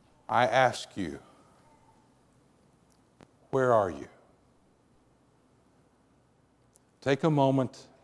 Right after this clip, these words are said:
and answer the question. Examine yourself. First, have you received the gift of grace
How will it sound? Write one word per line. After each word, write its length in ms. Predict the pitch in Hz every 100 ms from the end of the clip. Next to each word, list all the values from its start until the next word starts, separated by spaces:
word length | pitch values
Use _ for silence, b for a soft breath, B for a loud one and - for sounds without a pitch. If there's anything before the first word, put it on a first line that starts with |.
| -
and 140 | 107
answer 480 | - 104 117 - 117
the 100 | 110
question. 560 | 110 - 85 - - - _ _ _ _ _ b b b b -
Examine 680 | 107 98 127 139 131 107 95
yourself. 500 | 87 - - 76 - _ _ _ _ _ _ _ _ _ _ _ _
First, 680 | - - 151 113 - - - - _ _ _ _ _ _ _ _ _ _ _ _ _
have 300 | - 143 151
you 140 | 147 135
received 1040 | 127 - - 151 131 90 67 - - - -
the 100 | 104
gift 520 | 85 143 127 - -
of 200 | 95 76
grace 840 | 107 139 135 - - - - -